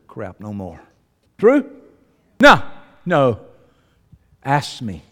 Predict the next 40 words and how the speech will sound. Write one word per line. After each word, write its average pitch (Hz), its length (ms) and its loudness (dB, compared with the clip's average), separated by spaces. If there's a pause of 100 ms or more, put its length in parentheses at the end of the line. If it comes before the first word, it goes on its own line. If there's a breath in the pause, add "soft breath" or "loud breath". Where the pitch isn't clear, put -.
(920)
But - 100 -20
see, 175 280 -4 (480)
we 165 120 -8
think 175 300 -6
God 165 300 -2
is 123 200 -6
like 147 280 -2 (880)
the 143 60 -10
way 143 200 -2
I 139 100 0
think 123 420 -12
God 113 240 -4
was. 107 180 -4
Instead 120 180 -6
of 123 60 -4
a 120 60 -6
father, 143 340 -2
I 120 60 -6
thought 127 180 -4
He 117 80 -4
was 110 120 -6
a, 110 120 -8 (380 soft breath)
a 123 100 -6
mother 135 480 0
who 127 140 -2
fretted 143 420 -4
at 135 160 -8
every 196 280 -4
little 196 180 -4
whimper 180 300 -6
and 135 100 -8
cry 160 220 -10
of 123 80 -8
her, 123 160 -8 (300 soft breath)
of 127 100 -8
her 139 100 -2
baby. 117 560 -2 (920)
I 160 40 -10
mean, 156 120 -4
run! 330 960 8